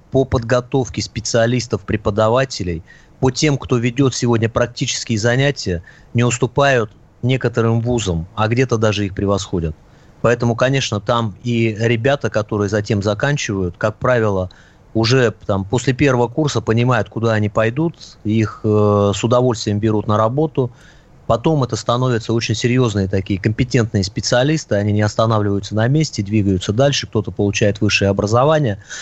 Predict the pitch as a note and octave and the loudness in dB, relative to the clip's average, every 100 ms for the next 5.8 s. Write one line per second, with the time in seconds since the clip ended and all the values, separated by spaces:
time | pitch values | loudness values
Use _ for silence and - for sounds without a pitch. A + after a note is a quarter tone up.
0 | - - - - B2+ D3+ C#3+ C3 A#2+ - | -14 -16 -14 -4 0 2 4 4 2 2
1 | C#3 D3+ B2+ A#2+ B2+ C3 B2+ C3 B2 A#2+ | 2 2 2 2 2 2 2 2 2 0
2 | - - - C#3 - C3+ D3+ D3 G#2+ A2 | -4 -16 -8 -4 0 2 2 0 -2 -2
3 | A#2+ G#2+ G#2+ A2 A#2+ A#2+ A2+ G#2+ G#2+ - | 0 -2 0 0 2 2 2 0 -6 -4
4 | C3 C#3+ C3 G2 G2 A#2 A2+ G#2+ A2+ B2+ | 0 0 0 -4 -2 2 2 2 2 2
5 | A2 G#2+ - G2+ A2+ A#2+ G#2+ G#2 | 0 -4 -4 -2 0 0 0 -2